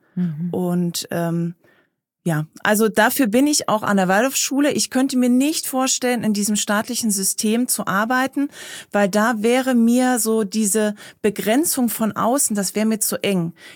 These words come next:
Speaker 2: Ich habe
Speaker 1: Mhm.
Speaker 2: unglaublich große Freiheiten an der Waldorfschule, das so zu gestalten, wie ich das möchte. Und, ähm, das war auch so dieses, dass ich gar nicht auf die Idee kam,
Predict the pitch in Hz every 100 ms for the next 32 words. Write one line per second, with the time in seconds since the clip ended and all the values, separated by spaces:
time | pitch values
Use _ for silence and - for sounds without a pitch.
0 | - 202 190 190 196 254 285 254 233 226
1 | 220 - 202 220 - 202 - 214 233 196
2 | 165 165 190 190 190 185 180 185 190 -
3 | - 214 233 285 - - - - - 208
4 | - 254 - 240 220 - 208 208 208 190
5 | 190 208 - 196 202 208 226 262 294 -
6 | _ - - _ 202 208 214 214 - -
7 | 196 196 190 196 202 - 208 202 - 214
8 | 202 208 202 196 202 202 202 - 202 214
9 | 226 - 208 196 180 185 202 214 208 214
10 | 196 196 196